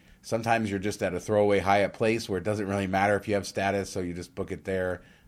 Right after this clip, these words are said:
uh, whatever. Uh, but you can, you know, make sure you get those free nights for your, uh, for your significant other, especially those easy brands like Hyatt Place, Hyatt House, Hyatt Regency, the ones that you're hitting all the time. So it's good to throw those,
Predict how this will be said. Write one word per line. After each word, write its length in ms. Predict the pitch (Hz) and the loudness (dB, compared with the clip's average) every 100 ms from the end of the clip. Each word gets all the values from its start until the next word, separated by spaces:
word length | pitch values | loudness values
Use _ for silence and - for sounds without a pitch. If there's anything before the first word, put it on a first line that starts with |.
| - | -8
uh, 60 | 92 | -6
whatever. 640 | 92 98 104 92 85 82 - - - - | -2 0 0 0 -2 -4 -12 -20 -20 -12
Uh, 140 | 85 | -10
but 420 | 80 90 87 - - | -6 -4 -4 -6 -18
you 180 | 73 101 | -12 -10
can, 320 | 101 87 80 - - | -8 -8 -8 -12 -14
you 120 | 98 | -10
know, 80 | 82 | -8
make 180 | 87 82 | -8 -8
sure 160 | 101 | -8
you 140 | 92 85 | -6 -6
get 180 | 85 | -6
those 160 | 92 82 | -6 -8
free 180 | - 87 | -8 -6
nights 300 | 85 85 - | -4 -6 -10
for 160 | - | -10
your, 420 | 85 80 78 76 - _ _ _ - | -8 -6 -8 -10 -14 _ _ _ -14
uh, 140 | 82 80 | -10 -8
for 140 | 95 | -6
your 100 | 87 | -6
significant 500 | - 85 90 92 90 | -6 -8 -6 -4 -2
other, 220 | 110 104 | 2 2
especially 400 | 98 - 139 147 | 0 0 0 2
those 200 | 117 107 | 2 2
easy 240 | 110 104 104 | 0 -2 0
brands 360 | 98 101 95 | 2 2 0
like 120 | 95 | -4
Hyatt 280 | 95 92 90 | 0 0 0
Place, 240 | - 87 85 | -2 -6 -2
Hyatt 260 | 87 87 | -2 -2
House, 560 | 80 78 78 - - - - | -4 -6 -6 -10 -16 -16 -10
Hyatt 220 | 85 80 | -10 -6
Regency, 480 | 80 80 78 - 80 | -8 -8 -12 -10 -8
the 80 | |
ones 240 | 85 98 95 | -4 -4 0
that 240 | 95 80 - - - | -2 -2 -10 -20 -12
you're 160 | 95 90 | -8 -4
hitting 240 | 104 87 | -4 -4
all 160 | 85 82 | -4 -4
the 120 | 80 | -6
time. 400 | 90 82 80 80 | -4 -4 -6 -10
So 180 | - 80 | -10 -10
it's 220 | 73 - | -12 -16
good 200 | - 80 | -10 -10
to 60 | 78 | -10
throw 280 | - 87 | -4 -4
those, 320 | 82 82 80 | -2 -4 -6